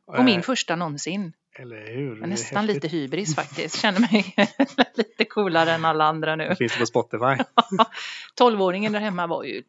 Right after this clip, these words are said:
Speaker 1: ganska imponerad, kan
Speaker 2: Ja,
Speaker 1: jag
Speaker 2: det,
Speaker 1: säga.
Speaker 2: det är ju bra. Det är bra.
Speaker 1: Mm, mm.
Speaker 2: Men i den, i den podden så nämnde du lite grann om din bakgrund.
Speaker 1: Mm.
Speaker 2: Och det är ju kommunala energisektorn, kan man säga.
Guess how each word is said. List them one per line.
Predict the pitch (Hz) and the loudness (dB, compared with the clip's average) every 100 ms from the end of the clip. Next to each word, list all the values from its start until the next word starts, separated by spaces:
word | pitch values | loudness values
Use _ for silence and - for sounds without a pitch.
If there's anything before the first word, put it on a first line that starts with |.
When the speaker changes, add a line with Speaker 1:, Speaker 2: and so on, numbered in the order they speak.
| - | -16
Speaker 1:
ganska | - - - | -18 -16 -18
imponerad, | - - - - | -16 -16 -14 -14
kan | |
Speaker 2:
Ja, | - - | -14 -12
Speaker 1:
jag | |
Speaker 2:
det, | - | -12
Speaker 1:
säga. | 480 - | -12 -4
Speaker 2:
det | 151 | 0
är | |
ju | 190 | 0
bra. | 196 - | -2 -4
Det | - | 0
är | 160 | 2
bra. | 226 | 4
Speaker 1:
Mm, | 269 262 | 4 0
mm. | 180 226 302 - - - _ - | -2 -2 -4 -12 -18 -20 _ -2
Speaker 2:
Men | 156 | 2
i | 196 | 4
den, | 202 165 147 156 | 6 4 2 0
i | 180 | 0
den | 214 185 | 0 2
podden | 170 135 143 | 0 2 0
så | 156 | 0
nämnde | 147 117 | -2 -2
du | |
lite | 123 139 | -4 -2
grann | 123 110 113 127 | -2 -4 -8 -12
om | 127 127 123 | -8 -8 -6
din | 120 113 | -6 -2
bakgrund. | 147 113 - 170 285 - | -2 -2 -2 -2 -2 -6
Speaker 1:
Mm. | 185 269 | -4 -2
Speaker 2:
Och | 143 135 135 127 | 0 0 0 -2
det | |
är | 135 | -4
ju | 123 | -4
kommunala | 135 135 120 113 113 | -4 -2 -2 -4 -8
energisektorn, | 127 117 151 113 - - 113 - 139 135 | -10 -8 -6 -6 -10 -12 -12 -10 -8 -4
kan | 160 | -2
man | |
säga. | 165 151 | 2 0